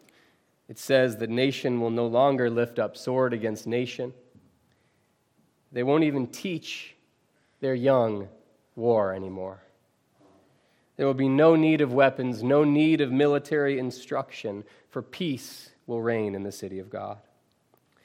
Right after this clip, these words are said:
This is the vision Isaiah describes to his original readers and listeners. And then he looks right in their face, eye to eye,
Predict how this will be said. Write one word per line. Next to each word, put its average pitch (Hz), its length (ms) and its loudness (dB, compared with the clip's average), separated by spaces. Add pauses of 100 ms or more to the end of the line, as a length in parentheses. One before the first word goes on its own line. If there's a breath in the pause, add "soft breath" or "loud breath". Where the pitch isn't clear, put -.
(300 soft breath)
This 226 200 2
is 220 120 0
the 190 100 2
vision 165 340 4
Isaiah 143 560 4
describes 143 880 0 (460 soft breath)
to 143 100 -6
his 135 140 0
original 139 460 0
readers 143 500 0
and 117 220 -4
listeners. 151 680 -4 (500 soft breath)
And 165 120 4
then 208 140 8
he 208 80 8
looks 185 260 2
right 175 560 2 (220 loud breath)
in 143 180 2
their 131 160 2
face, 190 720 -4 (1040)
eye 208 280 6
to 180 200 -2
eye, 160 480 6